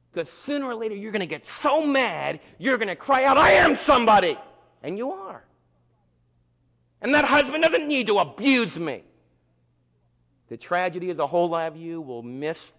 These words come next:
the boat again. You'll become just like your husband. You'll think you're somebody because you'll always be comparing on the horizontal level.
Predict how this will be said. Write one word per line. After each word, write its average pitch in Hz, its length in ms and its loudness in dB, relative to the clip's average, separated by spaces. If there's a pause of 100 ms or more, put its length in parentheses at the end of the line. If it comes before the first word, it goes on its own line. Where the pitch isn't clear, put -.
the 117 80 -14
boat 139 320 -6
again. 180 340 -16 (1040)
You'll 107 140 -10
become 117 340 -10
just 123 160 -16
like 131 180 -4
your 131 120 -10
husband. 160 420 -16 (1700)
You'll 101 160 -10
think 147 320 -10
you're 147 100 -14
somebody 135 560 -10 (1120)
because 120 240 -10
you'll 117 120 -4
always 156 580 -2
be 156 160 -10
comparing 139 640 -10
on 107 100 -12
the 104 80 -10
horizontal 117 640 -10
level. 101 380 -14